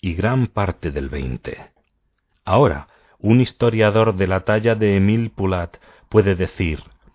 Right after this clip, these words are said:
"Pío noveno y los demás papas reaccionarios se quedaban atrás respecto a su época,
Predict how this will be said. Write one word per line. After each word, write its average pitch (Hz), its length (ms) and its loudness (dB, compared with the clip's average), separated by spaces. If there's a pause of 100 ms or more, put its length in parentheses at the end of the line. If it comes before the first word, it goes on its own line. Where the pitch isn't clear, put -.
(400)
"Pío 95 220 2
noveno 82 560 0
y - 100 -8
los 87 200 -6
demás 87 360 -4
papas - 640 -8
reaccionarios 98 920 -2 (320)
se - 240 -6
quedaban 98 340 0
atrás 104 640 0
respecto - 640 -8
a - 20 -6
su - 220 -6
época, - 440 -8